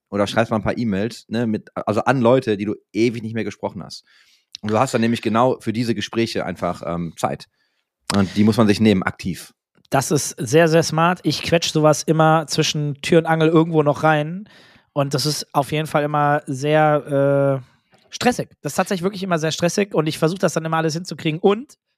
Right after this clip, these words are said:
Speaker 2: die Sachen, die ich nicht abarbeiten kann, das wollte ich eigentlich später noch besprechen, das ist so, ich hab halt bis zwei Uhr zwanzig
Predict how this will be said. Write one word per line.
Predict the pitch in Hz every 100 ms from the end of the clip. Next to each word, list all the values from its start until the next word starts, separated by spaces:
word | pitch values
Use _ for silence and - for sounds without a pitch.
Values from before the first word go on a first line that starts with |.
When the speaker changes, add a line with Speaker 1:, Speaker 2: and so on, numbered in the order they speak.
| -
Speaker 2:
die |
Sachen, | 156 175
die | 156
ich |
nicht | 151 160
abarbeiten | 175 170 170 170
kann, | 180 185 220
das | 147
wollte | 160
ich | 151
eigentlich | 147 143
später | - 170 180
noch | 175
besprechen, | 170 - 175 185 196 - - - - - _ -
das | 147
ist | 165 156
so, | 147 147
ich | 147 -
hab | 131
halt | 123 -
bis | 127 -
zwei | - 156 165
Uhr | 165 156 151 151 151 - _ _ _ _ _ _ -
zwanzig | 165 156 165 165 - -